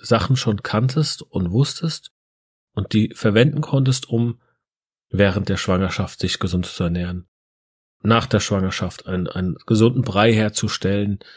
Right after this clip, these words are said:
wo du genau weißt, was alles drin ist. Die Informationen und Tipps, die man in diesen Kursen erhält,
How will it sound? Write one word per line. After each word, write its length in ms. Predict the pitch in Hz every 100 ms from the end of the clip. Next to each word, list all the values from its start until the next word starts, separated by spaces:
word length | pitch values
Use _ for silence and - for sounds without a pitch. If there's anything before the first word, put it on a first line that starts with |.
| - _ -
wo 120 | 92
du 80 | 101
genau 340 | 104 90 104
weißt, 240 | 98 98 -
was 140 | -
alles 220 | 98 92
drin 220 | - 110
ist. 260 | 98 76 - _ _ _ _ _ _ _ _ _ -
Die 280 | 95 95 -
Informationen 680 | 104 101 98 - 131 143
und 140 | 113 -
Tipps, 320 | 160 156 - - - _ _ -
die 80 |
man 140 | 104 98
in 100 | 85
diesen 340 | 92 87 80 -
Kursen 340 | - 120 104
erhält, 480 | 90 82 98 90 -